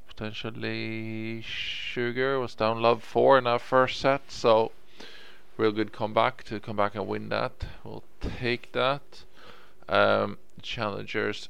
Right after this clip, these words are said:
we just had the two matches, Lamasin and Ymer, who didn't perform down in our challenger project. Uh, challengers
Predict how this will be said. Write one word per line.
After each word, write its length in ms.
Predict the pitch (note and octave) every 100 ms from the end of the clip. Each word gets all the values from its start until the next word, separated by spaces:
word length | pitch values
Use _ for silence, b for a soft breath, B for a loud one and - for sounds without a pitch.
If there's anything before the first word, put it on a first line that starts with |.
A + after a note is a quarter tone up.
| -
we 160 | A2
just 240 | G2 G2+ -
had 160 | G2+
the 80 | F#2+
two 180 | F#2+ G#2+
matches, 380 | F2+ F#2 - -
Lamasin 480 | F#2+ F#2 - - D#2+
and 120 | -
Ymer, 280 | G2+ G2 G2
who 220 | G2+ - - -
didn't 400 | G2+ - F2+ - - -
perform 720 | - - - - A2 A2 G#2+ - -
down 320 | G2 D#2+ E2+
in 80 | -
our 140 | G1+ -
challenger 500 | - F2 G2 - -
project. 520 | - D#2+ - - -
Uh, 460 | F2+ F2+ E2 E2+ - - -
challengers 520 | - - B1 -